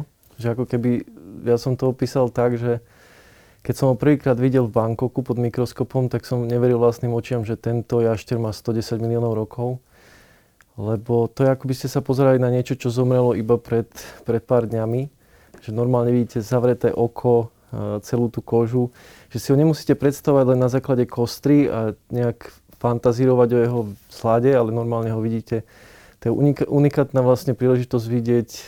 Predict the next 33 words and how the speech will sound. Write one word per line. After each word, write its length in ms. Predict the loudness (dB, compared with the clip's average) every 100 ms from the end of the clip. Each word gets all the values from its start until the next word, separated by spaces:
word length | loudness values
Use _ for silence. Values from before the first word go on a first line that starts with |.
| -8
jaštera, 560 | -4 -2 -4 0 0 0
ktorý 560 | -2 -4 0 0 -2
žil 240 | 0 -2 -2
v 80 | -4
druhohorách, 640 | -2 0 2 2 2 0
e, 140 | -4 -18 -14 -10 -8 -10 -6
tak, 100 | -2 -2 -2
ako 60 |
naozaj 320 | -4 -2 -2 -4
vyzeral. 480 | -4 -2 -2 -4 -8 -20 -20 -20 -18 -6
A 80 | -6
ešte 160 | -2
má 80 | -2
zachované 480 | 0 0 2 2 4
vo 160 | 2 0
vnútri 240 | -2 0
napríklad 560 | -2 -2 -4 0 2 2
aj 80 |
priedušnicu 840 | 0 -2 0 -2 -4 -4 -4 0 0
a 60 |
priedušky, 720 | 0 -2 -2 -4 -4 -4 -4 _ _ _ _ _ _ _
čo 180 | _ -4
je 80 | -2
naozaj, 400 | 0 2 2 2
ako 240 | 0 -2
u 40 | -4
stavovcov 580 | 0 4 4 2 0 0
je 60 |
to 100 | 0
tvorené 400 | -4 -2 0 0
chrúbkou, 560 | -2 -4 -6 -2 -2 0
čiže 300 | -4 -8 -6
toto, 400 | -8 -4 -4